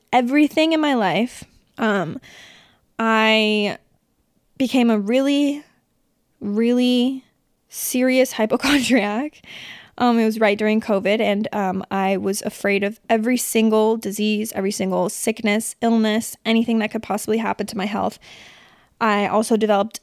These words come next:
severe attachments to the people around me because I felt like I wasn't capable of anything without the help of other people. And I also, because of, like, this repetitive cycle of nonstop anxiety in my day-to-day life,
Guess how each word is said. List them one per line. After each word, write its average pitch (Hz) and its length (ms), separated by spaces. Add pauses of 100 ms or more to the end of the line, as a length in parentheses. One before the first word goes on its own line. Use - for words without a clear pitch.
severe 247 400
attachments 226 720
to 247 60
the 247 60
people 254 280
around 247 240
me 262 100
because 247 240
I 208 100
felt 202 220
like 196 140
I 196 120
wasn't 196 320
capable 196 420
of - 460 (800)
anything 220 460
without 202 640 (140)
the 208 100
help 208 460
of 202 100
other 185 220
people. 240 500 (1080)
And 233 960 (960)
I 220 100
also, 214 520
because 220 380
of, 220 100
like, 190 340
this 214 260
repetitive 214 640
cycle 202 460
of 196 140
nonstop 196 640
anxiety 196 580
in 202 80
my 190 120
day-to-day 190 440
life, 165 400